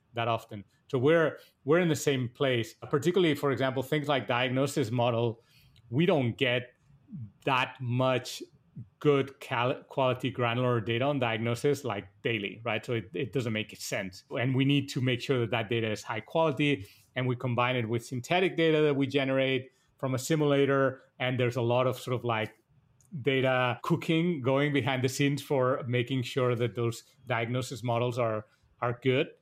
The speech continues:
So that's a, a model that is not gonna be updated that frequently. Now, there are others that are around, say, entity rec-, recognition or intent classification or things like that, that we do gather sort of, like, more constant data, and those can be updated more, more often.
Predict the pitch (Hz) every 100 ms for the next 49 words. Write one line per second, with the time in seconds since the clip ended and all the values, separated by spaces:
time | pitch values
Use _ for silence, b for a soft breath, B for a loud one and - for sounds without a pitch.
0 | 117 - 123 135 135 - 139 135 139 131
1 | 123 117 117 101 110 113 113 107 110 107
2 | 101 110 107 - - 131 120 147 135 113
3 | 107 113 117 139 160 175 196 147 139 120
4 | 120 131 123 123 120 b b b b b
5 | b - 143 127 123 120 117 147 143 135
6 | 113 123 117 - 123 127 - 127 120 -
7 | 117 113 120 - 139 131 147 139 131 120
8 | 127 123 131 123 - 123 117 120 - 120
9 | 117 - 147 127 117 117 113 123 104 127
10 | 123 131 123 127 120 123 110 131 110 117
11 | 113 131 127 123 120 123 - - 127 -
12 | 143 135 135 139 139 123 120 120 - 117
13 | 117 117 123 - 123 104 127 117 - 117
14 | 110 104 117 131 123 113 104 123 123